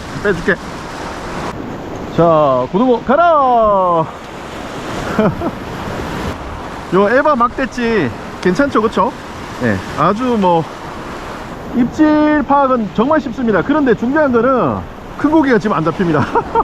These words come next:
<laughs> 제가 계속 한번 열심히 해볼게요. 자, 옆으로 가볼게요. 아, 지금 잘 나오긴 하는데, 아, 진짜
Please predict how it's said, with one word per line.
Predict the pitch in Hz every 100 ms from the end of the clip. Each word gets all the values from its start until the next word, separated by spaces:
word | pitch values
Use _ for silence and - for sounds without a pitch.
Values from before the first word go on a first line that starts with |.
| - 440 - 427
<laughs> | - - 403 - - 392 403 370 277
제가 | 208 233 233 - - - -
계속 | 208 233
한번 | 240
열심히 | 220 262 233
해볼게요. | 254 240 226 285 - - - - - - - - - - - - - -
자, | 95 95
옆으로 | 127 214 196
가볼게요. | 123 120 101 80
아, | 127 160 196 185 - - - - - - - - 170 120 - - - - - - -
지금 | - 233 269 - - - - - - - - - - - - -
잘 | 226 269
나오긴 | 190 220 320
하는데, | 247 285 226 240 147 90 - - - - - - - - - - - - - - - - - - - - - - - -
아, | 117 127 127 110 101 98 80 85 82
진짜 | - 160 175